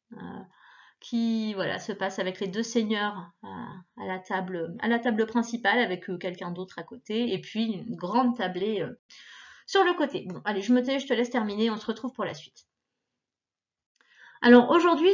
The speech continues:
tu as vu, je n'ai pas fait exprès de faire des fautes puisque c'est l'exercice suivant qui va s'en charger. Donc tu vas pouvoir récupérer ton texte si tu veux, euh, pour t'aider. Donc dans ton manuel, tu l'ouvres à la, à la page, euh, du texte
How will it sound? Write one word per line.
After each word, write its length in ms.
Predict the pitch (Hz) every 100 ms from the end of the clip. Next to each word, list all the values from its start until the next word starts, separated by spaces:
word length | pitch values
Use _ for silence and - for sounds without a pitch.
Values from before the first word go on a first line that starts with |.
| 392
tu 80 | 254
as 80 |
vu, 220 | 247 330 320
je 60 |
n'ai 100 | 226
pas 180 | 226 262
fait 400 | 262 311 302 -
exprès 360 | 233 - 285 247
de 140 | 226
faire 200 | 226 208
des 120 | 190
fautes 300 | 196 330 339
puisque 300 | - 240 - 294 277
c'est 380 | - - 262 254
l'exercice 580 | 214 247 240 240 - 320
suivant 400 | - 269 247 294
qui 160 | 262 254
va 140 | 220
s'en 220 | 226 226
charger. 420 | 226 220 202 185 160
Donc 160 | 196
tu 120 | -
vas 100 | 240
pouvoir 320 | 254 269 277 254
récupérer 500 | 277 339 330 285 262
ton 180 | 247
texte 300 | 247 294 - -
si 120 | -
tu 160 | - 202
veux, 200 | 214 480 - - _ _ -
euh, 140 | 196
pour 220 | 190 247 247
t'aider. 380 | 220 202 330
Donc 180 | 285 196
dans 140 | 202 233
ton 140 | 240
manuel, 600 | 220 202 196 196 240 175 -
tu 120 | 196
l'ouvres 240 | 214 208
à 80 | 170
la, 140 | 170
à 180 | - -
la 160 | 202 196
page, 320 | 226 220 214
euh, 160 | 185 180 - _ -
du 220 | 226 254
texte 440 | 277 320 320 -